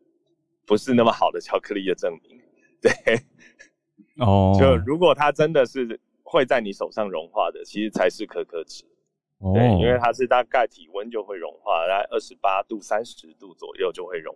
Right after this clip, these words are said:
Speaker 1: 化了。
Speaker 2: 嗯。
Speaker 1: 对，那你今天其实你吃到的所谓巧克力的风味，其实是可可的固形物带给，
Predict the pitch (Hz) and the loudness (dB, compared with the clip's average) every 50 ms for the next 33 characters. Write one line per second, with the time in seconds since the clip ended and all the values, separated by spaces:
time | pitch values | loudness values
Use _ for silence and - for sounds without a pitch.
0 | - _ - 98 80 - - - 64 - _ _ _ _ - 98 92 82 80 87 | -16 _ -2 -2 -2 -2 -6 -14 -20 -20 _ _ _ _ -2 0 0 0 0 2
1 | 98 95 87 82 - - 131 139 123 120 117 101 98 98 - 131 139 143 147 151 | 2 2 2 2 2 2 2 2 2 0 -2 -4 -8 -10 -8 -10 -8 -2 0 0
2 | 147 147 147 147 - 113 110 104 - 110 107 104 85 78 - - 127 123 120 131 | 0 0 -4 -8 -8 -8 -8 -8 -8 -10 -10 -10 -12 -14 -6 -4 0 2 4 4
3 | 117 104 95 92 - - 87 76 82 95 101 95 - - - - - - - 127 | 4 4 2 -2 -6 -6 -6 -4 -2 -2 -2 -2 -4 -10 -12 -12 -8 0 0 0
4 | 123 135 131 117 92 92 - _ 113 107 104 110 117 110 98 - - _ _ _ | 2 2 -2 -4 -6 -8 -4 _ -4 -4 -2 0 0 0 0 0 -4 _ _ _
5 | _ _ _ - - 104 104 104 110 - - 123 110 - 107 87 85 - - 90 | _ _ _ -12 -8 -6 -6 -6 -6 -4 -4 -4 -4 -2 -2 -2 -2 -2 -4 -6
6 | 80 76 78 - - - 143 117 - - - - 78 87 98 95 90 76 - - | -4 -4 -8 -12 -10 -10 -10 -10 -8 -10 -10 -12 -10 -10 -8 -8 -8 -8 -2 0
7 | - 104 90 85 - 80 - | 2 2 2 0 -2 -8 -10